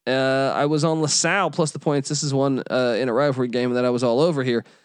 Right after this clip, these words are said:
LaSalle won outright by eleven. Uh, shout out to LaSalle. Shout out to Lionel Simmons' former alma mater. Remember him, the L Train? Uh, Drexel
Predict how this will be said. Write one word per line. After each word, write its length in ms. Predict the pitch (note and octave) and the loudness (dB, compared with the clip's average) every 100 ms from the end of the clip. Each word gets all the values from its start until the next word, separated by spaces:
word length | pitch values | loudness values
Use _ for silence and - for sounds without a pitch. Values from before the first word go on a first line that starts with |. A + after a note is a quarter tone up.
| _ _ | _ _
LaSalle 420 | B2 A2+ D3+ F#3 | -4 0 2 2
won 220 | F3 D#3 - | 2 0 -2
outright 580 | C#3+ D3+ - C3+ C#3 F#2 | -2 -2 -2 -2 -2 -2
by 220 | G2+ C#3+ | -2 0
eleven. 480 | E3 D#3+ C#3 G#2 A2 - _ _ _ _ _ - | 2 2 0 -2 -6 -12 _ _ _ _ _ -6
Uh, 520 | A2+ A#2 A2+ A2+ G2+ | -4 -2 0 0 -2
shout 340 | - C3 D3+ | -2 0 0
out 260 | F3 C#3 G2 _ _ _ - | 2 0 -4 _ _ _ -6
to 180 | - D3 | -2 0
LaSalle. 760 | G#2 - - C#3 E3 D3+ F2+ | 0 0 0 0 0 0 -2
Shout 180 | F#2+ D3 | -2 -2
out 100 | D3+ | 0
to 240 | C3+ A#2+ F2+ | 0 -2 -2
Lionel 500 | A2 C3+ E3 F#3+ D#3+ | -2 0 2 2 0
Simmons' 580 | - E3 G3+ F3+ B2+ | 2 2 2 0 -2
former 380 | - D3 C3 C3 | -4 -2 0 0
alma 200 | A#2+ B2 | 0 0
mater. 280 | A#2+ A#2 A2 | 0 0 0
Remember 260 | B2 D#3+ D#3 | 0 0 2
him, 220 | D#3+ F3+ | 2 0
the 140 | C#3 | 0
L 180 | B2+ F3 | 0 0
Train? 440 | E3+ G#3 G3+ G#3 F3+ _ _ _ _ _ _ _ _ _ _ | 2 2 2 2 -2 _ _ _ _ _ _ _ _ _ _
Uh, 340 | F3+ F#3 E3+ D#3+ | 0 2 2 2
Drexel 720 | C#3 F3 A3 - G#3 F3 | 0 2 2 2 0 0